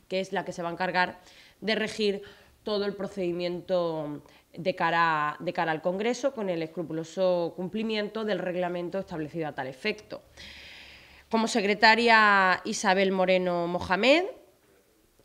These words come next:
Como vocales, Daniel Aguilar, Aguilar Ruiz, Nasser Al-Lal Mohamed, Marina Albado Carrillo, Ramón de la Cruz León,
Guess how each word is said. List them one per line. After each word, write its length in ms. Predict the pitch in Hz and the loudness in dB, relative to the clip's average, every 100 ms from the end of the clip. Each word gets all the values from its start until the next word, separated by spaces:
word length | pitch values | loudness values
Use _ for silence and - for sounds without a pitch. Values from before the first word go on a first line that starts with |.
| _ | _
Como 300 | 214 202 185 | -2 2 4
vocales, 840 | 185 190 208 214 208 196 190 - - _ _ | 4 6 6 6 2 0 -2 -10 -18 _ _
Daniel 540 | 196 196 196 202 214 196 | -2 2 4 4 4 4
Aguilar, 520 | 190 180 180 175 - | 2 2 0 0 -2
Aguilar 520 | 196 196 190 190 165 | -2 0 2 0 0
Ruiz, 580 | 143 185 277 349 - - _ _ _ _ _ _ _ _ - | -4 -2 0 -2 -8 -20 _ _ _ _ _ _ _ _ -4
Nasser 480 | 196 190 - 214 | -2 0 0 2
Al-Lal 380 | 202 190 190 190 | 4 4 4 4
Mohamed, 580 | 185 175 180 190 240 339 - - _ _ _ _ _ _ _ _ - | 0 -2 -2 2 2 0 -4 -20 _ _ _ _ _ _ _ _ -12
Marina 500 | 190 190 196 214 190 | 0 2 2 2 4
Albado 540 | 175 180 180 190 190 180 | 4 2 2 4 4 2
Carrillo, 600 | 165 175 233 233 320 330 - - _ _ _ - - _ _ _ - | -2 -2 -4 -2 -2 -4 -14 -20 _ _ _ -20 -20 _ _ _ -2
Ramón 520 | - 185 196 214 220 | 4 4 4 0 2
de 80 | 202 | 4
la 180 | 185 185 | 4 2
Cruz 260 | 185 190 | -4 -4
León, 480 | 180 175 185 240 359 | 0 4 4 4 0